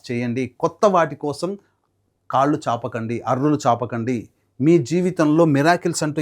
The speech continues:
ఏమీ జరగవు. ఈ తులారాశిలో ఈ పద్దెనిమిది అక్టోబర్ నుంచి ఐదు న-, డిసెంబర్ వరకు ఒక్క గురువు మారినటువంటి కారణం చేత ఇన్ని రకాలైనటువంటి సమస్యలు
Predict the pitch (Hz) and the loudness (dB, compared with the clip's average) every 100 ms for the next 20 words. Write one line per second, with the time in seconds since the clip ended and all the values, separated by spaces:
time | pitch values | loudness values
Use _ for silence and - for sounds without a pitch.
0 | 131 135 135 110 120 135 135 123 120 131 | 0 0 0 -2 -2 -2 -2 -4 -4 -2
1 | 131 123 - 135 214 233 - _ 147 151 | 0 -2 -2 2 2 0 -8 _ -2 0
2 | 139 135 175 151 - 147 143 143 139 143 | 0 0 0 2 0 0 0 0 0 0
3 | 135 117 120 117 127 147 139 131 127 185 | -4 -6 -10 -6 -2 0 0 0 0 0
4 | 247 - _ _ 165 165 240 185 165 226 | 0 -4 _ _ 0 4 4 4 6 6
5 | 254 196 170 170 151 165 147 147 156 147 | 6 4 2 0 -2 -2 0 0 -2 -2
6 | 147 151 131 131 _ _ 151 185 214 190 | -2 2 0 -2 _ _ 2 4 6 6
7 | 170 202 208 190 180 156 156 151 202 247 | 4 4 6 6 6 2 0 0 0 -4
8 | - _ _ _ _ - 151 180 - 185 | -8 _ _ _ _ -4 2 2 2 2
9 | 190 | 2